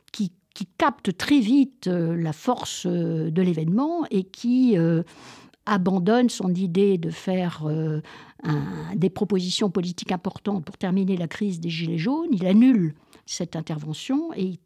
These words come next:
il se transporte sur les lieux pour être le sauveteur en chef de Notre-Dame de Paris. C'est évidemment un geste politique considérable et qui libère tous les journalistes prêts pour couvrir, euh,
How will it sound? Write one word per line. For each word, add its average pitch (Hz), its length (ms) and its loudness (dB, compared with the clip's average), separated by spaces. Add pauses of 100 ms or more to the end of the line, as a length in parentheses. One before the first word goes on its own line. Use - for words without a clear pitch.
(120)
il - 60 -6
se - 180 -2
transporte 247 720 -2
sur 175 160 -4
les 156 140 0
lieux 285 320 2 (400)
pour 180 240 0
être 254 280 0
le 170 160 0
sauveteur 214 600 2
en 175 80 0
chef - 560 -4
de 170 160 2
Notre-Dame 180 500 2
de 160 80 -4
Paris. 247 320 2
C'est 185 300 -6
évidemment 208 320 4
un 175 60 0
geste 214 280 -2
politique 185 380 -4
considérable 208 640 -2 (400)
et 240 80 2
qui - 180 0
libère 269 640 4 (300)
tous 403 160 2
les 294 100 6
journalistes 254 580 2
prêts 247 300 0
pour 226 300 -6
couvrir, 208 640 2
euh, 175 440 0